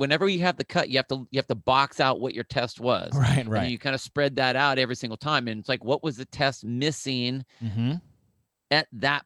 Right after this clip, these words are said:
Speaker 1: point before you got to your ten?
Speaker 2: Right.
Speaker 1: It was missing a heavy element. So if we stopped the
Speaker 2: But that
Speaker 1: games
Speaker 2: was
Speaker 1: right
Speaker 2: it.
Speaker 1: there, we would have said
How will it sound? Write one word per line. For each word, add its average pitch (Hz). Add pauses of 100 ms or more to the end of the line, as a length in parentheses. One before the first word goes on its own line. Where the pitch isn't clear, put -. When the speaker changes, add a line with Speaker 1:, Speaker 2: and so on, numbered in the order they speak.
Speaker 1:
point 151
before 143
you 131
got 127
to 131
your 113
ten? 104
Speaker 2:
Right. 101 (140)
Speaker 1:
It 120
was 107
missing 143
a 131
heavy 127
element. 87 (960)
So 147
if 156
we 180
stopped 190
the 165
Speaker 2:
But 190
that -
Speaker 1:
games 226
Speaker 2:
was 208
Speaker 1:
right 165
Speaker 2:
it. 277
Speaker 1:
there, 190
we 165
would 180
have 160
said 127